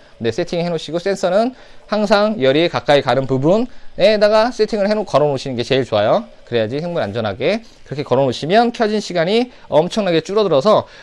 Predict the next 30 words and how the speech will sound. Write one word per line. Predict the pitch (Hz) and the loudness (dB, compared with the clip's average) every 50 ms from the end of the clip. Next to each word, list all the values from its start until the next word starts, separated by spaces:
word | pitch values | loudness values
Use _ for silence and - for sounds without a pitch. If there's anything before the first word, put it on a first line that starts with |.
| - - | -12 -4
보통 | - 160 - 196 185 185 180 | -4 2 4 4 4 4 2
필름미터 | 180 - 262 269 269 269 254 - 262 214 208 220 240 254 226 | 2 0 2 4 4 4 4 6 6 8 8 8 6 4 2
막 | 202 233 269 - - | -2 -4 -4 -4 -4
쓰시는 | - 240 233 - 233 226 220 202 | -2 -2 -2 0 0 -2 0 2
것보단 | 180 156 127 135 139 185 190 147 113 104 | 0 0 2 2 2 2 4 2 0 0
전기세가 | - 139 147 151 - - 156 151 143 | -4 -4 -4 -4 -4 -2 0 0 0
덜 | - - 131 156 180 190 | 0 2 4 6 6 8
나올 | 196 190 185 180 | 8 6 6 4
수도 | - - 156 127 | 0 -4 -4 -4
있고 | 110 110 - - 123 143 175 - - - - - - | -4 -4 -4 -6 -4 -2 -2 -4 -4 -8 -16 -20 -6
좀 | - 208 202 202 | -2 -2 -2 -2
더 | - - 120 | -4 -4 -4
나올 | 107 117 139 147 | 0 0 0 0
수도 | - - 139 110 | -2 -4 -6 -8
있어요. | 98 - 110 107 | -6 -4 -4 -4
이거는 | 107 127 127 120 117 | -2 -2 -4 -4 -4
사용하는 | 110 175 185 190 196 196 190 180 180 190 180 185 180 | -4 -2 -2 0 0 0 0 -2 -2 -4 -4 -4 -2
거에 | 170 165 | 0 0
따라서 | 156 - 131 123 135 120 | 0 0 -2 -4 -4 -4
다르기 | 120 117 110 117 120 117 | -2 -2 -2 -2 -2 -4
때문에, | - 110 101 127 160 156 123 - - _ _ _ _ | -6 -8 -6 -4 -4 -4 -6 -8 -12 _ _ _ _
네, | - 127 123 110 98 101 - - _ - - - - - - - - - | -6 -4 -2 -2 -4 -6 -10 -18 _ -4 -4 -4 -4 -8 -14 -12 -6 -4
그거는 | 123 123 123 123 117 110 | -4 -2 -2 -2 -4 -4
이제 | 101 104 107 | -4 -6 -6
사용해 | - - 165 170 165 175 | -6 -6 -6 -6 -4 -6
보시면서 | 175 175 180 - - 147 127 117 135 135 131 | -6 -6 -8 -8 -8 -8 -6 -4 -2 -4 -4
조금씩 | - 165 170 160 - - 123 | -4 -6 -8 -10 -8 -8 -8
맞춰가야 | 92 101 - 135 123 110 104 | -8 -6 -6 -6 -6 -6 -4
될 | 101 104 92 | -6 -6 -8
텐데 | - 107 101 104 135 180 214 | -8 -10 -4 0 0 0 0